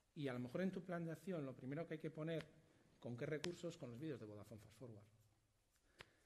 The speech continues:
¿Qué voy a hacer? Verme el vídeo de cómo, cómo hacer mi cliente idea-, o mi usuario, mi cliente ideal. ¿Vale? O sea, por eso, porque me podría poner contigo, después tenemos mesa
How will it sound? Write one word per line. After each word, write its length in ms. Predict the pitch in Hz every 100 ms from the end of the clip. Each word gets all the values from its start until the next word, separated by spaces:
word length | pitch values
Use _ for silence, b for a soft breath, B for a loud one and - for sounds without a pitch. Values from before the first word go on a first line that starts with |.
| B B B _ _ -
¿Qué 100 | 185
voy 180 | 185 185
a 40 |
hacer? 400 | 180 185 135 -
Verme 320 | 139 156 160
el 60 | 156
vídeo 300 | 170 170 170
de 120 | 131
cómo, 500 | 123 170 143 120 104 -
cómo 520 | - 175 175 139 - -
hacer 340 | 117 - 139
mi 140 | 131 127
cliente 440 | 135 135 127 123
idea-, 260 | 123 120 117
o 140 | 127 123
mi 140 | 127
usuario, 500 | 120 - 117 139 123
mi 120 | 123
cliente 340 | 123 123 117 117
ideal. 320 | 110 120 120 120 - - _ - - - - _ _ _ _ _ _ _ _ _ -
¿Vale? 180 | 127 -
O 40 |
sea, 120 | -
por 100 | 147
eso, 200 | 175 208 - B B B B
porque 240 | 147 139 139
me 100 | 135
podría 320 | 135 160 165
poner 220 | 175 170
contigo, 280 | 170 170 175
después 280 | 120 - 170
tenemos 340 | 185 175 156
mesa 320 | 175 185 165